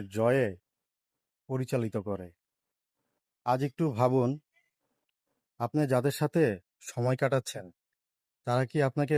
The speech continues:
ভাঙছে নাকি গড়ছে? এই ভিডিওটি যদি আপনার ভালো লেগে থাকে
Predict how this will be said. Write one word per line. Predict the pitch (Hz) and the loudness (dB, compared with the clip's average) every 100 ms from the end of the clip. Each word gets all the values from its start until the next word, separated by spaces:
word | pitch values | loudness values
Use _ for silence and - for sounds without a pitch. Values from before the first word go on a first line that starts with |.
| 123 | 0
ভাঙছে | 120 120 - 156 123 101 | -2 -2 0 0 0 -2
নাকি | 101 113 | -4 -4
গড়ছে? | 104 104 - - 101 - _ _ _ _ _ _ _ _ _ _ _ _ _ - | -4 -4 -6 -10 -10 -12 _ _ _ _ _ _ _ _ _ _ _ _ _ -2
এই | 160 | -2
ভিডিওটি | 131 139 165 165 165 | 0 2 4 4 4
যদি | 170 156 139 151 _ | 2 2 2 0 _
আপনার | 117 117 135 | -2 0 0
ভালো | 110 117 | 0 2
লেগে | 127 135 135 | 2 2 0
থাকে | 120 - | -2 -4